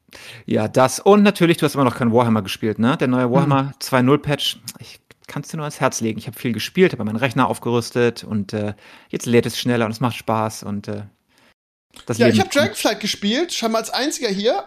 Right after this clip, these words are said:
Speaker 2: Äh, wir kommen ja alle aus der W-O-W-Community eigentlich und ja, das Addon macht echt Spaß. Ähm, aber es ist, also, das, das, das Drachenfliegen ist halt echt ein großes Upgrade, hätte ich vorher auch nicht gedacht. Ähm,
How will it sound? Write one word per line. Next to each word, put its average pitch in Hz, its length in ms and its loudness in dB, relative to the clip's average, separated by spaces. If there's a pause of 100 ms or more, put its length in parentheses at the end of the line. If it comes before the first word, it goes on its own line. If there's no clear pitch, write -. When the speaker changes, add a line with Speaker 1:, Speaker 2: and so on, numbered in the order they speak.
Speaker 2:
Äh, 233 320 -2
wir 226 100 -4
kommen 254 180 -2
ja 262 60 0
alle 233 180 0
aus 240 140 -4
der 254 160 0
W-O-W-Community 233 1040 2
eigentlich 208 480 0
und 220 380 2
ja, 240 480 0
das 196 120 -2
Addon 226 220 0
macht 220 140 -2
echt 214 160 -2
Spaß. 233 520 -2 (560)
Ähm, 202 260 2
aber 196 360 0
es 196 160 -2
ist, - 340 -2
also, 165 380 0 (280)
das, 170 280 -4
das, 170 160 -2
das 170 140 -2
Drachenfliegen 202 600 0
ist 185 140 -2
halt 185 140 0
echt 147 120 -2
ein - 60 2
großes 190 320 0
Upgrade, 208 360 0
hätte 202 120 0
ich 190 120 -4
vorher 170 200 0
auch 185 80 0
nicht 226 140 -2
gedacht. 196 580 -4
Ähm, 175 480 0